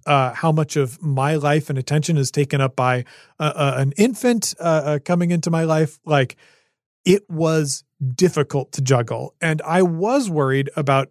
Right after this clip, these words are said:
huge disruptions to the production schedule. You know, we, we had, like, in the Dumignon arc, we added a fully new link in the chain to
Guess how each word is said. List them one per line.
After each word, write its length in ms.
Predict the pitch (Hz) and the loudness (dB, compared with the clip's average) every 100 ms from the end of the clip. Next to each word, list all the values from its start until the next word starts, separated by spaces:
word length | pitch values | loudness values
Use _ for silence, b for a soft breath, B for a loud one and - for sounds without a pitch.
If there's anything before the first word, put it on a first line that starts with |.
| _ | _
huge 300 | - 165 147 | 0 0 0
disruptions 760 | 147 - 185 214 175 147 135 - | -2 0 0 0 -2 -2 -2 -2
to 120 | 151 | 0
the 80 | 143 | 0
production 500 | 180 277 - 185 127 | 2 0 0 -2 -2
schedule. 680 | - 117 120 139 185 214 _ b b - | -4 -6 -8 -6 -6 -8 _ b b -4
You 100 | 160 | 0
know, 120 | 147 | 2
we, 200 | 156 160 | 0 0
we 220 | 151 143 | -2 -2
had, 260 | 131 160 143 _ _ - | 0 0 0 _ _ -16
like, 480 | 202 175 147 - _ _ - | -6 0 0 0 _ _ 0
in 320 | 180 220 190 | 2 2 0
the 180 | 180 147 | 0 2
Dumignon 600 | 196 160 156 240 277 143 | 0 0 0 0 0 0
arc, 300 | 143 131 - | -4 -4 -2
we 220 | 165 - | -2 -2
added 400 | 165 175 175 156 - | -2 2 2 0 -2
a 140 | 147 | -2
fully 720 | - - - 208 247 226 220 202 | -2 -6 2 4 4 0 -2 -2
new 320 | 180 196 185 | 0 0 0
link 340 | 151 180 175 | 2 0 0
in 140 | 156 139 | -2 -2
the 80 | |
chain 600 | 123 - 208 185 143 139 139 | -4 -2 0 2 2 -2 -6
to 420 | - 139 131 | -2 0 2